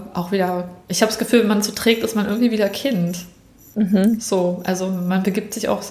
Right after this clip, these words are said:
Speaker 1: irgendwie auf ihre Höhe und sagt, "Jetzt haben wir richtig Spaß draußen."
Speaker 2: Ja,
Speaker 1: Also
Speaker 2: und ist eben warm genug eingepackt,
Speaker 1: das
Speaker 2: auf
Speaker 1: ist so
Speaker 2: jeden Fall.
Speaker 1: wichtig auch. Aber ich würde wahrscheinlich damit nicht mit so einem Ding in Tivoli gehen und einen Glühwein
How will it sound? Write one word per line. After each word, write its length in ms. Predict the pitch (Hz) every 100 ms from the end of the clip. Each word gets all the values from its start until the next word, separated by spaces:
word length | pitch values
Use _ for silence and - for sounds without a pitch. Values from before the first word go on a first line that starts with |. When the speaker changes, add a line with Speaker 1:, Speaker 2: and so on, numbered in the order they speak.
| -
Speaker 1:
irgendwie 280 | 214 208 208
auf 120 | -
ihre 280 | 196 196 180
Höhe 380 | 220 196 220 - - - - - - - - - - -
und 160 | 202
sagt, 340 | - 190 190 -
"Jetzt 200 | 196 202
haben 140 | 190
wir 100 | 196
richtig 200 | 196 202
Spaß 340 | - 196 202 202
draußen." 460 | 175 165 - 180 - - - - - -
Speaker 2:
Ja, 300 | 202 185 - -
Speaker 1:
Also 220 | 196 190 190
Speaker 2:
und 100 | 185
ist 120 | 190
eben 260 | 196 180 180
warm 260 | 180 180 180
genug 260 | 175 175 -
eingepackt, 580 | 165 180 180 - -
Speaker 1:
das 220 | - 196 202
Speaker 2:
auf 60 |
Speaker 1:
ist 60 | 180
so 140 | 226
Speaker 2:
jeden 120 | 214 240
Fall. 60 |
Speaker 1:
wichtig 280 | 208 196 175
auch. 260 | 180 175 175
Aber 120 | - 190
ich 160 | -
würde 180 | 247 247
wahrscheinlich 400 | 240 233 208 208
damit 300 | 214 202 202
nicht 320 | 208 233 220
mit 160 | 190 180
so 80 | 180
einem 200 | 180 180
Ding 220 | 190 185
in 160 | 180
Tivoli 460 | 180 240 208 190 185
gehen 300 | 180 175 180 190
und 360 | 175 175 175
einen 80 | 185
Glühwein 400 | 196 202 185 180